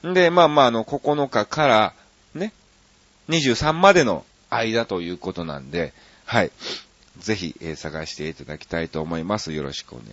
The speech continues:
願いします。さあ、そして、えー、本当に今回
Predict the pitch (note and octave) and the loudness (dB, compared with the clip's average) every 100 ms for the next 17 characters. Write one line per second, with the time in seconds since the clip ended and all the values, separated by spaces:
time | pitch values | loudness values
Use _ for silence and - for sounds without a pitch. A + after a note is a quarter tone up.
0 | B1 B1 C2+ - - A#2+ C#3 - - - | -16 -16 -14 -12 -4 0 0 -2 -18 -20
1 | - - - E3+ F3+ G3 - F#3+ F3+ B2 | -20 -8 4 6 6 0 6 8 8 8
2 | B2 A#2 G#2+ G#2 G#2 D3+ D#3 D3+ D3+ D3 | 6 4 4 2 0 -2 -2 0 0 0
3 | - - D#3+ F3 D3 A#2+ F#2+ | -4 -4 -2 0 4 6 6